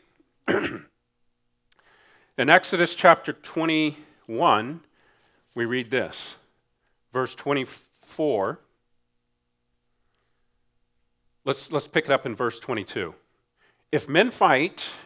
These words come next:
and hurt a woman with child so that she gives birth prematurely, yet no harm follows, he shall surely be punished according as the woman's husband imposes upon him, and he shall pay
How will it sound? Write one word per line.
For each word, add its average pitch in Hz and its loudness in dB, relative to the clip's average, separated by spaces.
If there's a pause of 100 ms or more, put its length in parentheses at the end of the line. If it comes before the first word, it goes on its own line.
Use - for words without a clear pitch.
(120)
and 120 -6
hurt 170 0
a 151 -2
woman 143 0 (240)
with 120 -10
child 131 4 (500)
so - -4
that 139 4
she - -2
gives 160 0
birth 151 0
prematurely, 160 -2 (460)
yet 139 4
no 147 0
harm 151 0
follows, 127 -2
he 156 -8
shall 131 -4
surely 151 -6
be 117 -10
punished 120 -8
according 123 -10 (320)
as 117 0
the 113 -12
woman's 113 -8
husband 107 -2
imposes 104 -10
upon 110 -6
him, 90 -12 (240)
and - -8
he 135 -6
shall 127 -6
pay 101 -2